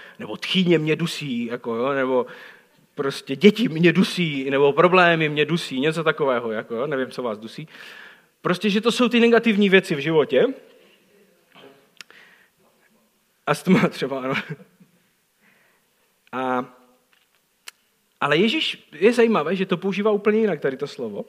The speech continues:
A on ho používá úplně opačně. On říká, že věci, které dusí lidskou víru, jsou věci, kterým my říkáme požehnání. Věci jako úspěch, peníze,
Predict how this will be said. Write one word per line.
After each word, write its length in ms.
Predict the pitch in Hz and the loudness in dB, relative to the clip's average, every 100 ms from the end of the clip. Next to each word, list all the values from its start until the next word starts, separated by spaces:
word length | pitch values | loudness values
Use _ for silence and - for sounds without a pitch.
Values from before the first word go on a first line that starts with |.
| - - - - - - | -16 -20 -20 -20 -14 -4
A 340 | 139 139 139 - _ _ - _ | -2 0 -2 -8 _ _ -20 _
on 140 | - 170 | -2 0
ho 80 | 233 | 2
používá 320 | 233 220 233 | 2 4 4
úplně 300 | 226 233 226 | 4 4 4
opačně. 420 | 226 254 - 160 | 2 0 -4 -4
On 160 | 165 190 | -2 0
říká, 420 | 220 233 233 202 | 2 4 4 4
že 120 | 175 | 2
věci, 300 | 160 - 339 | 4 4 2
které 320 | - 277 226 | 0 4 4
dusí 420 | 143 202 - 254 | 4 0 0 0
lidskou 380 | 226 190 - 269 | 2 0 0 -4
víru, 400 | 214 160 120 107 - _ _ - | -2 -2 -4 -4 -10 _ _ -2
jsou 200 | 214 214 | 2 2
věci, 320 | 160 156 226 | 2 0 -2
kterým 340 | 180 165 156 | 0 0 0
my 120 | 151 | -2
říkáme 320 | 160 170 160 160 | -2 0 2 0
požehnání. 600 | 143 139 127 107 101 - _ _ _ _ _ _ _ _ _ _ _ _ _ _ _ _ _ _ _ _ _ _ | -2 -4 -4 -4 -6 -12 _ _ _ _ _ _ _ _ _ _ _ _ _ _ _ _ _ _ _ _ _ _
Věci 200 | 147 - | -6 -2
jako 160 | 156 160 | -2 -4
úspěch, 560 | 175 - 147 139 135 - | -10 -6 0 0 -2 -4
peníze, 580 | 143 151 135 127 120 | -4 -4 -2 -2 -2